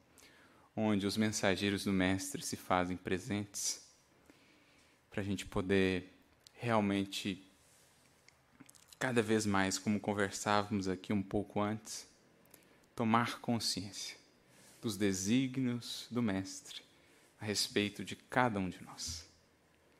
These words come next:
Onde estivermos, onde tenhamos sido por Ele colocados, que saibamos entender a magnitude do seu chamado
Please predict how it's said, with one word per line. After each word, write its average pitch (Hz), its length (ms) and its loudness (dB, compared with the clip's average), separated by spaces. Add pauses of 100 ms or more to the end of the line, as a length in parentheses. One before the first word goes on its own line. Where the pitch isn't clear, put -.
(400)
Onde 139 400 6
estivermos, 110 1000 -2 (920)
onde 147 240 8
tenhamos 135 440 4
sido 139 480 -2
por 110 280 -2
Ele 143 280 4
colocados, 127 920 -6 (1400)
que - 80 -8
saibamos 120 1000 4
entender 120 500 4
a 120 60 4
magnitude 113 800 0
do 117 80 -6
seu 113 280 -4
chamado 98 460 -8